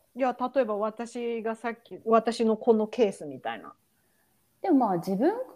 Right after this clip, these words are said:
Speaker 2: らそういうのを、まあ、読んだとしても、怪しいな、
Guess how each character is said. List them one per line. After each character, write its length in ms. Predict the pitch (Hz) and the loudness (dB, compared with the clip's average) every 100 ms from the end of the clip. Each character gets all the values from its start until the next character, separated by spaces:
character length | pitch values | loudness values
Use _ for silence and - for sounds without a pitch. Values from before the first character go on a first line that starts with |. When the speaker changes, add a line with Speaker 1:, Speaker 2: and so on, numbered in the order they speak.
| 523 | 0
Speaker 2:
ら 140 | 285 202 | 0 2
そ 280 | 226 226 | 2 4
う 40 | 240 | 4
い 1300 | 240 240 240 240 240 240 240 120 117 117 117 120 113 | 4 4 4 4 4 2 2 0 0 0 0 -2 -4
う 140 | - - _ _ _ 196 | -8 -18 _ _ _ -6
の 140 | 196 | -2
を、 560 | 180 175 170 160 151 _ _ _ _ _ _ _ _ _ _ _ _ - | 0 2 0 -2 -6 _ _ _ _ _ _ _ _ _ _ _ _ 0
ま 320 | 226 170 - | 0 0 -10
あ、 40 | - | -2
読 440 | 196 262 523 539 | 2 2 2 4
ん 40 | 302 | 4
だ 180 | 220 | 4
と 220 | 196 185 170 | 0 -4 -4
し 120 | - | -8
て 200 | - 208 | -4 -2
も、 500 | 196 160 151 131 135 _ _ _ _ _ _ _ _ _ _ _ _ _ _ _ _ - | -2 -2 -4 -6 -12 _ _ _ _ _ _ _ _ _ _ _ _ _ _ _ _ -10
怪 280 | 180 180 | -8 -8
し 120 | - 160 143 | -10 -10 -6
い 40 | |
な、 420 | 139 180 208 190 | -4 -2 -4 -6